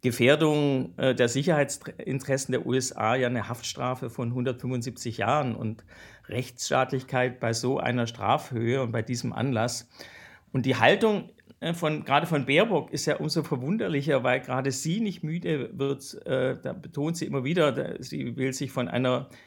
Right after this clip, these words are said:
wertegeleiteten Außenpolitik, äh, leiten lassen. Und gerade zu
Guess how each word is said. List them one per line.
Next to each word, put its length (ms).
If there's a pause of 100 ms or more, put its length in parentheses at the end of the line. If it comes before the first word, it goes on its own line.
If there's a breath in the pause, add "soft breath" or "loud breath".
(280 loud breath)
wertegeleiteten 1080
Außenpolitik, 1120
äh, 140
leiten 380
lassen. 640 (100)
Und 460 (120)
gerade 380
zu 140